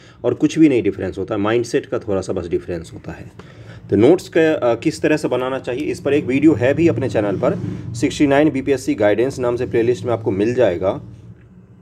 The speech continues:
लेकिन किन सब्जेक्ट का बनाना चाहिए, इस पर मैं थोड़ा सा बता देता हूँ आपको। देखिए, जो मुख्य रूप से तो टेक्स्ट बुक जो होते हैं उसी का नोट्स बनाया जाता है। अब आप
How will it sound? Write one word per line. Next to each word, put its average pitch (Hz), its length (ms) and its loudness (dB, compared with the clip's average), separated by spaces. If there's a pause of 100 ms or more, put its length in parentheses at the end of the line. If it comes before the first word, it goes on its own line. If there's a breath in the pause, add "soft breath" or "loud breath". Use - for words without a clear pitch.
(220)
लेकिन 139 240 6
किन 190 200 4
सब्जेक्ट 170 380 0
का 156 100 -2
बनाना 127 300 -2
चाहिए, 117 240 -4
इस - 160 -10
पर 131 100 -6
मैं 120 160 -6
थोड़ा 120 260 0
सा 117 100 -4
बता 95 240 0
देता 85 220 -6
हूँ 85 200 -6
आपको। 85 320 -12 (680 loud breath)
देखिए, 139 260 6
जो 160 360 2 (640)
मुख्य 135 280 0
रूप 143 140 2
से 151 240 2
तो 143 100 -2
टेक्स्ट - 400 0
बुक 127 200 -2
जो 117 140 2
होते 104 260 0
हैं 104 120 0
उसी 120 280 -2
का 131 140 0
नोट्स 101 320 0
बनाया 92 280 -2
जाता 82 320 -10
है। 85 180 -18 (420 soft breath)
अब 120 100 6
आप 135 160 4